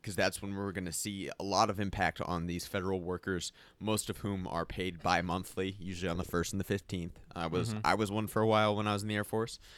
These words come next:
Speaker 1: so I know what that's like. Um, so <sighs> he had a press conference, which could be described as chaotic. Um,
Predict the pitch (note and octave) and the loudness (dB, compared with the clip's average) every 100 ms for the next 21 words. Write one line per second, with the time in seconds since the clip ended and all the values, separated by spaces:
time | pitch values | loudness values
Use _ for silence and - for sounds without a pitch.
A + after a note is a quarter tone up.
0 | - - - F2 E2 F2+ F#2 F#2 F2 - | -20 -16 -8 -6 -4 -2 -2 0 0 0
1 | F#2+ A2+ - A#2+ F#2 F2+ E2 D#2 - _ | 0 -2 -6 -14 -10 -10 -10 -14 -18 _
2 | _ _ _ _ - - _ _ _ _ | _ _ _ _ -20 -20 _ _ _ _
3 | _ _ _ _ _ _ _ _ _ _ | _ _ _ _ _ _ _ _ _ _
4 | _ _ _ _ _ _ _ _ _ _ | _ _ _ _ _ _ _ _ _ _
5 | _ _ _ _ _ _ _ - D3+ C#3+ | _ _ _ _ _ _ _ 2 8 10
6 | B2 F#2 B2+ C3+ - - - - - - | 10 6 -2 -4 -4 -6 -8 -10 -10 -4
7 | E3+ F3 E3 D3+ B2+ A2+ - _ - A#2+ | 0 2 4 2 2 -2 -6 _ -10 2
8 | C#3+ B2+ - D#3+ C3 - G2 F#2 G#2 A#2 | 4 4 6 6 6 2 -2 -2 -6 -8
9 | - _ - - - - - _ _ _ | -14 _ -20 -20 -20 -20 -20 _ _ _
10 | _ _ _ - A2 - - A#2 G#2 G#2+ | _ _ _ -8 -6 -6 -6 -6 -4 -2
11 | G#2 - G2+ G2+ G#2 - A#2 F2+ E2 A#2+ | 0 4 4 4 2 4 4 6 2 -2
12 | - - - - F#2+ - - - | -8 -20 -12 -6 -4 -2 -4 -6